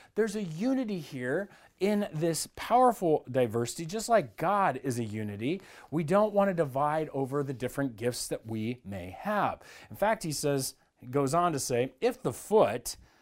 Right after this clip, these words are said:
or verse fourteen, "for the body does not consist of one member, but of many."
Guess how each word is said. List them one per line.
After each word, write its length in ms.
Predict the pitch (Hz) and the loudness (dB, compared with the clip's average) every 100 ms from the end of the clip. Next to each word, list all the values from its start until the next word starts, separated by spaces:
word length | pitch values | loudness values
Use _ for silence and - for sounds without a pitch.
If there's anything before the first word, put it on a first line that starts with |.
| _ - | _ -2
or 120 | 131 | 0
verse 240 | 127 165 | 2 0
fourteen, 600 | - 151 131 160 123 127 135 117 - _ | 0 -2 0 -2 -2 -2 -6 -14 -20 _
"for 160 | - 185 | 0 4
the 140 | 170 131 - _ _ _ _ _ _ _ - | 4 2 -6 _ _ _ _ _ _ _ -8
body 720 | 101 196 233 170 95 107 135 _ _ _ _ - | 4 6 8 6 2 -4 -8 _ _ _ _ -2
does 220 | 135 120 | 0 4
not 240 | 185 247 | 2 2
consist 420 | 233 196 185 160 | 0 0 -2 -2
of 160 | 139 110 | -4 0
one 240 | 147 220 | 2 2
member, 480 | 170 107 101 135 170 - | 0 0 0 0 -2 2
but 240 | 147 180 - | 4 4 6
of 300 | 139 139 127 _ _ | 8 8 4 _ _
many." 540 | 85 107 147 104 - | -4 0 0 0 -8